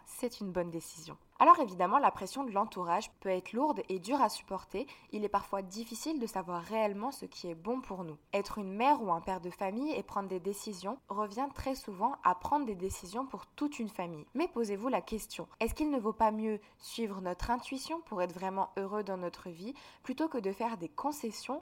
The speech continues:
pour les autres et ne pas se sentir bien au quotidien ? Votre famille ne serait-elle pas plus épanouie et plus soudée si vous-même vous dégagez quelque chose de positif, si au quotidien vous vous sentez bien et que vous êtes en accord avec vous-même ?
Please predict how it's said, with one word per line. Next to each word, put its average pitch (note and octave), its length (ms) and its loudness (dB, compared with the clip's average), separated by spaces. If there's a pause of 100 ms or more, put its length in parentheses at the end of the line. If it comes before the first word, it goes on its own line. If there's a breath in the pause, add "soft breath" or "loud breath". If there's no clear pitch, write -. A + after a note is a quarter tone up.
pour E4+ 180 8
les G3+ 240 0
autres D4 260 2
et A3 80 -2
ne G#3 140 -2
pas C#4+ 180 6
se B3+ 120 -6
sentir F#3+ 420 -6
bien G3 400 0
au F#3 80 0
quotidien ? F#3 600 -4 (180)
Votre G3 240 0
famille D#4 280 2
ne A3+ 100 0
serait-elle F#3 400 -4
pas E3+ 120 0
plus F#3 240 -8
épanouie G#3+ 560 0
et G3 80 2
plus - 220 -10
soudée A#3 520 -2 (240 loud breath)
si - 200 -6
vous-même A3+ 480 0 (300 loud breath)
vous G#3+ 100 -6
dégagez G#3+ 480 0
quelque G#3+ 280 -2
chose B3 380 -2 (100)
de F#3 60 -2
positif, G#3 720 -2 (180 loud breath)
si - 220 2
au A#3 60 8
quotidien B3+ 460 0
vous D4 100 0
vous F3+ 140 -6
sentez F#3 360 -6
bien G#3 280 0 (340 loud breath)
et G#3 40 0
que - 120 -4
vous G3+ 200 -4
êtes A3+ 220 -2
en F3+ 240 2
accord C4 400 2
avec F3 240 -2
vous-même ? E3 420 -8